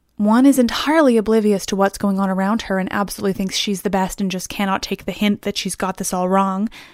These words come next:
because of her arrogance, her hubris, her hamartia.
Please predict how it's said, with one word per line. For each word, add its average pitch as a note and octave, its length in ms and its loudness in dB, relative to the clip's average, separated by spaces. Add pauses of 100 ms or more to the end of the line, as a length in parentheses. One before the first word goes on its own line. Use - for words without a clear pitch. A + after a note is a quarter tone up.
(720)
because F3+ 240 -2
of E3+ 80 -6
her - 180 -8
arrogance, F3+ 600 -10 (540)
her - 140 -6
hubris, B3 720 -2 (400)
her - 260 -2
hamartia. F3+ 600 -4